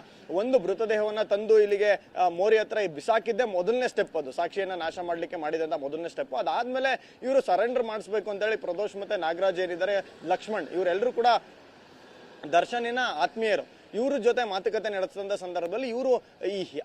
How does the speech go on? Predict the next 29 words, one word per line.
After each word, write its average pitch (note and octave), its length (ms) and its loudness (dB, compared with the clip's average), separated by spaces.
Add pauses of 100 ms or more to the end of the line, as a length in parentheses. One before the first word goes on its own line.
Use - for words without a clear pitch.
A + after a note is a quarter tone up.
ಅಪರಾಧಿಕ A#3+ 600 0
ಹಿನ್ನೆಲೆ A#3+ 500 0
ಉಳ್ಳಂತ A3 540 0
ವ್ಯಕ್ತಿಗಳಾದಂಥ G3+ 760 0 (420)
ಕಾರ್ತಿಕ್ F#3+ 380 0
ಅಲಿಯಾಸ್ G#3+ 300 0
ಕಪ್ಪೆ G3+ 540 0
ಮತ್ತೆ F#3+ 420 0 (140)
ಕೇಶವಮೂರ್ತಿ, G#3 600 0
ನಿಖಿಲ್ G3 360 -2
ಕುಮಾರ್, F#3 280 -2
ಇವ್ರುಗಳನ್ನ G#3+ 580 0
ಪತ್ತೆ F#3+ 280 -4
ಮಾಡ್ಕೊಂಡು F#3 360 -6
ಕರ್ಕೊಂಡ್ E3 300 -6
ಬರ್ತಾರೆ. A3 260 -2
ಇವರಿಗೆ B3 440 0 (360)
ಹಣದ A#3 260 0
ಆಸೆಯನ್ನ G#3 420 0
ತೋರಿಸ್ತಾರೆ. F#3 420 -2
ಅದ್ರ F#3+ 160 -2
ಜೊತೆಗೆ G#3 340 2
ರಾಘವೇಂದ್ರ G#3+ 480 2
ಸೇರಿಸ್ತಾರೆ. E3+ 520 0
ಯಾಕಂದ್ರೆ G3+ 380 0
ರಾಘವೇಂದ್ರ G3 360 0
ಕಿಡ್ನಾಪ್ F#3 340 -2
ಮಾಡ್ಕೊಂಡ್ G3+ 340 -4
ಬಂದಿದ್ದ, G3 240 -2